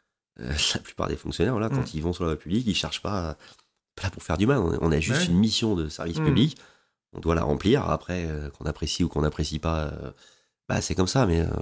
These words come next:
Speaker 1: j'ai envie de te dire, moi, je dis souvent ça. Bah, moi, quand je reçois ma fiche de paye, à la fin, il y a pas écrit, euh, euh, « Payer pour être aimé », quoi, hein.
Speaker 2: Ouais,
Speaker 1: Ça
Speaker 2: ouais.
Speaker 1: fait sourire, mais c'est la stricte vérité.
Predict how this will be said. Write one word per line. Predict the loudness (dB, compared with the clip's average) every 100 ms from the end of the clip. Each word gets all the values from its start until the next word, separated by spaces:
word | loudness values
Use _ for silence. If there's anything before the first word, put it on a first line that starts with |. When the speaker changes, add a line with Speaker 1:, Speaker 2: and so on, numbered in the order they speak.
| -4
Speaker 1:
j'ai | 0
envie | -2
de | 0
te |
dire, | 0 2
moi, | 2
je | 2
dis |
souvent | 0 2 2
ça. | 2 0 -4 -14 _ _ _ _ -16
Bah, | -6
moi, | -6
quand | -4
je | -6
reçois | -2 -2
ma | 0
fiche | 0
de | 0
paye, | 4 4
à |
la | 2
fin, | 2 2
il |
y | 2
a |
pas | 2 2
écrit, | 0 -2 -6 -6
euh, | -6 -8 -8 -14 _ _ _ _ _ -14 -12
euh, « | -2
Payer | 2 2
pour | 2 0
être | 2
aimé », | 4 4 4
quoi, | 0
hein. | 0 0
Speaker 2:
Ouais, | 2
Speaker 1:
Ça | 4
Speaker 2:
ouais. | 2
Speaker 1:
fait | 2
sourire, | 4 6 6
mais | 4
c'est | 2 2
la | 2 2
stricte | -2 -2
vérité. | 2 2 2